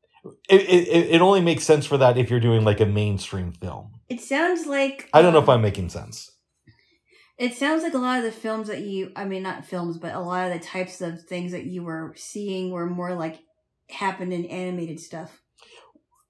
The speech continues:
Speaker 1: Maybe. I don't know. But, I mean, I'm thinking live
Speaker 2: <clears throat>
Speaker 1: action stuff. Uh, that's why I gravitated a lot towards independent film, more
Speaker 2: Mm.
Speaker 1: cable-oriented T V
Speaker 2: <clears throat>
Speaker 1: shows, stuff like that.
Speaker 2: Yeah.
Speaker 1: That's a little bit off the beaten path.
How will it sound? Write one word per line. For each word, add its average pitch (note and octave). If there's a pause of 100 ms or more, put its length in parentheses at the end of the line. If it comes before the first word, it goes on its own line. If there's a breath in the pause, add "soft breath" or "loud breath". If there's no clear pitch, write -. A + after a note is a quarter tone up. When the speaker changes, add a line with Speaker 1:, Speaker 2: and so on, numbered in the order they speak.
(460)
Speaker 1:
Maybe. B2+
I B2+
don't D3+
know. C3+
But, A2
I B2+
mean, C3
I'm C#3
thinking D3
live A2+
Speaker 2:
<clears throat> A#2
Speaker 1:
action A#2
stuff. F#2+
Uh, C3+
that's F3
why E3+
I C3
gravitated A#2
a G2
lot G#2
towards G2+ (300 soft breath)
independent A2+
film, G#2+ (320 soft breath)
more A#2
Speaker 2:
Mm. A2+
Speaker 1:
cable-oriented A2+
T D4
V G#2
Speaker 2:
<clears throat> -
Speaker 1:
shows, G2
stuff G#2
like F2+
that. D#2+ (100)
Speaker 2:
Yeah. F3
Speaker 1:
That's A2
a B2+
little B2
bit G#2
off F#2+
the F#2+
beaten F2
path. -